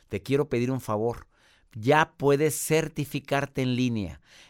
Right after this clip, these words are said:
Envía un correo ahorita, ahorita, a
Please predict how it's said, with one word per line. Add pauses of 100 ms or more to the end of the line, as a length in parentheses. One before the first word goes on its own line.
Envía
un
correo
ahorita, (320)
ahorita, (480)
a